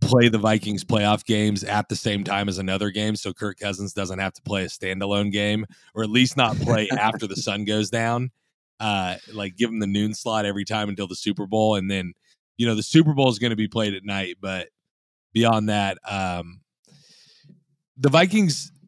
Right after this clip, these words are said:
Speaker 1: they, they look pretty good, and, and they should, right? Like,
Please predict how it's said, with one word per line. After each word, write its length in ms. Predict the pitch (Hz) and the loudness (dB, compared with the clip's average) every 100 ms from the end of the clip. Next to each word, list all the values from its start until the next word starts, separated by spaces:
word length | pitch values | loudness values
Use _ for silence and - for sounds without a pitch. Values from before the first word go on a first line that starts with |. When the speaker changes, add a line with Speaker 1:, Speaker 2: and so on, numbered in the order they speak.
| _ | _
Speaker 1:
they, 180 | 143 165 | 4 4
they 220 | 139 170 | 6 6
look 240 | 170 196 | 6 4
pretty 200 | - 180 | 6 4
good, 340 | 113 117 87 - | 6 4 2 -2
and, 300 | 127 143 147 - | 2 2 2 0
and 200 | 180 190 | 2 6
they 80 | 175 | 4
should, 400 | - 220 110 98 | 6 4 4 4
right? 340 | 120 135 147 | 4 6 4
Like, 360 | 139 127 117 | 4 4 4